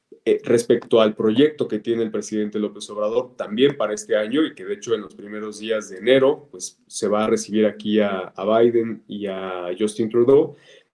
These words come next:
pero, pues, que es también parte de un proyecto que tiene el presidente López Obrador de consolidar una integración no solo de América Latina, sino él la entiende como de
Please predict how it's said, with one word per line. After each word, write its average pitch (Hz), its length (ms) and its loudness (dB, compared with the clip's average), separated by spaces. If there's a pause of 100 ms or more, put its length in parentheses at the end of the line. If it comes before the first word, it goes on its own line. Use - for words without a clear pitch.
(140)
pero, 139 420 4
pues, 107 220 -4
que 113 200 -4
es - 200 -10
también 117 340 -4
parte 143 560 -2 (100)
de 95 120 -6
un 107 160 -6
proyecto 117 480 -2
que - 80 -12
tiene 107 200 -4
el 107 80 -6
presidente 107 440 -2
López 110 280 0
Obrador 117 480 4 (320)
de 117 300 4
consolidar 117 760 -2 (180)
una 123 220 -2
integración 123 720 0 (100)
no 117 180 -2
solo 123 240 -2
de 113 80 2
América 113 360 -2
Latina, 170 340 0
sino 98 500 -6
él 120 220 4
la 127 60 4
entiende 127 520 2
como 123 300 2
de 131 380 2